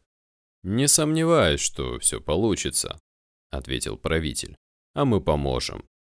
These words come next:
С этого момента, мэр Юглар, вы командир вспомогательного отряда и капитан армии хордингов.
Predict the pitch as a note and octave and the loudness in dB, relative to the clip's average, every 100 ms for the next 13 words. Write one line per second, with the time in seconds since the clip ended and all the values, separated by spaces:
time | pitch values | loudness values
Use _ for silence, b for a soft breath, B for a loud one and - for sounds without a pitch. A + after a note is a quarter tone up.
0 | _ - C#3+ A#2+ E2+ D2+ D2+ E2 A2+ A2 | _ 0 2 2 2 2 0 0 0 2
1 | A2 G#2 G#2 G2+ G2 F#2 F2+ D#2+ G2 A2+ | 2 2 2 2 2 2 0 2 4 4
2 | - F#2+ F2 B2 B2+ B2+ C3 A2 G2 G#2 | 2 -4 4 4 4 2 2 0 2 2
3 | G#2+ - F#2 E2+ D#2 D#2 D2 D2+ D2 C#2+ | 2 2 2 2 2 2 2 0 -2 -2
4 | C#2+ - A2+ G#2 F#2+ E2+ - D#2 F2 A2 | -2 2 4 4 4 2 0 -4 -2 2
5 | G#2+ A2 - E2 D2 D2+ D2 - F#2+ F2+ | 2 0 -2 0 2 0 -4 -2 2 2
6 | D2+ B1 A#1+ - - | 2 -4 -8 -10 -12